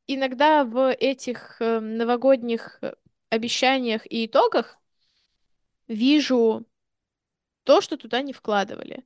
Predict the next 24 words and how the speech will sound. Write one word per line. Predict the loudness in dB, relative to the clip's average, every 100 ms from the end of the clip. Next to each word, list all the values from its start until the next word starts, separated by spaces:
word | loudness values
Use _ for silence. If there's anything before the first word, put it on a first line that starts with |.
| _ _ _ _ _
То | 6
есть | 6 0 -16 _ _
ты | -6
всегда | -4 -6 2 4 4
можешь | 0 -4 -6 -8
прочитать | -8 -8 -10 -2 0 0 -2 -16 _ _ _ _ _ _ _
то, | 2 2
что | -2
тебе | -14 -8 0 4 4 2 -2 _
говорят | -4 -2 0 0 -2 -6
или | -8 -8
пишут, | -4 -4 -2 -6 -10 _ _
прочитать. | -14 -12 -12 -12 -14 _ -20 _ _ _
Ты | -10
всегда | -8 -2 2 4 2
можешь | 0 -4 -4 -8 -8
воспринять | -8 -8 -6 -2 -2 -2 -8 -20 _ _ -20
сказанное | 0 2 2 0 -4 -6
или | -4 -2 -2
написанное | -2 -2 -2 -2 -4 -4 -4
тем | -4 -2
тоном, | 0 0 0 -4 -8 _ _ _ _ _ _ _
которым | -10 -2 -2 -4
хочешь. | 0 0 0 -4 -12 -16